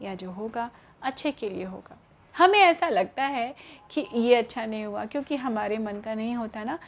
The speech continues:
तो हमें लगता है ये तो बहुत गलत हो गया। पर बच्चों, ऐसा नहीं होता। तो अपने जीवन में इसका विश्वास, फेथ लेके चलिएगा। ये एक फेथ जो होता है ना बच्चों, विश्वास,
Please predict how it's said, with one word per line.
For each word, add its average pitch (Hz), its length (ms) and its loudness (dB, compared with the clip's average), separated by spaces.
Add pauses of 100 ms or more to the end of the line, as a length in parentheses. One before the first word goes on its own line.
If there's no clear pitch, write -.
(180)
तो 247 60 -4
हमें 233 180 -2
लगता 220 300 -4
है 226 80 -6
ये 233 120 -2
तो 233 120 -8
बहुत 214 320 -10
गलत 190 320 -10
हो 190 60 -14
गया। 190 260 -20 (800)
पर 190 100 -10
बच्चों, - 540 -10
ऐसा 202 200 -12
नहीं 220 280 -2
होता। 220 340 -10 (560)
तो - 60 -2
अपने 226 200 -4
जीवन 233 340 2
में 285 180 2
इसका 240 420 -6
विश्वास, 214 720 -4 (220)
फेथ 330 420 6
लेके 220 300 2
चलिएगा। 185 680 -10 (760)
ये 233 140 4
एक - 260 0
फेथ - 440 -2
जो 240 180 6
होता 202 240 0
है 208 60 -6
ना 254 100 -4
बच्चों, 240 320 -4
विश्वास, 220 640 -2